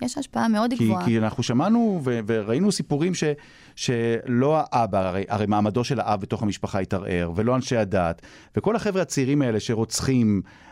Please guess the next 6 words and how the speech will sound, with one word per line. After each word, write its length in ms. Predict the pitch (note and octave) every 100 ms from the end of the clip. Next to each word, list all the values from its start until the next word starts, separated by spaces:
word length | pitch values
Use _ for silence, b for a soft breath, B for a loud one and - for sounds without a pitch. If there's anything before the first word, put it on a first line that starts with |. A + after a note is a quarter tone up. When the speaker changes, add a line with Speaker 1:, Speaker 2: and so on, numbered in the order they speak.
| B
Speaker 2:
ואונסים, 760 | A2+ B2 A#2+ - C#3+ B2 A2 G2
ו-, 180 | A#2 B2
ו-, 80 | A#2+ A#2+
ו-, 60 | A#2
ופוגעים 420 | C3+ C#3 C3 D3
בנשים, 540 | C#3 B2+ - C3+ B2